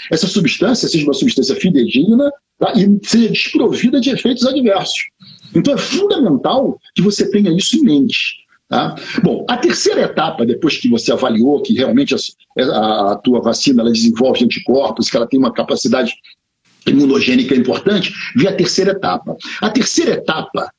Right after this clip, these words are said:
que nós, é, na verdade, ela se divide em quatro outras etapas, tá? É um estudo chamado estudo de fase clínica. Essa primeira chama-se estudo da fase pré-clínica,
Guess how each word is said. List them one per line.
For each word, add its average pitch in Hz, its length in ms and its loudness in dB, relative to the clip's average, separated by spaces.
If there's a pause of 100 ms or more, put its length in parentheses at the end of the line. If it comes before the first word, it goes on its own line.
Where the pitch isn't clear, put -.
que 131 100 0
nós, 127 380 0
é, 101 840 -2
na 110 120 2
verdade, 110 460 0 (280)
ela 120 180 0
se - 160 -2
divide 113 320 0
em 113 120 4
quatro 143 420 -2
outras 123 260 0
etapas, - 600 -4 (260)
tá? 143 200 -2
É 165 60 0
um 208 100 2
estudo - 320 0
chamado 185 440 0 (100)
estudo 233 500 2
de 180 120 0
fase 190 520 -2
clínica. 165 600 2 (140)
Essa 110 180 -2
primeira 147 400 2
chama-se 156 320 0
estudo - 400 0 (240)
da 151 80 0
fase - 400 -2
pré-clínica, 185 1040 0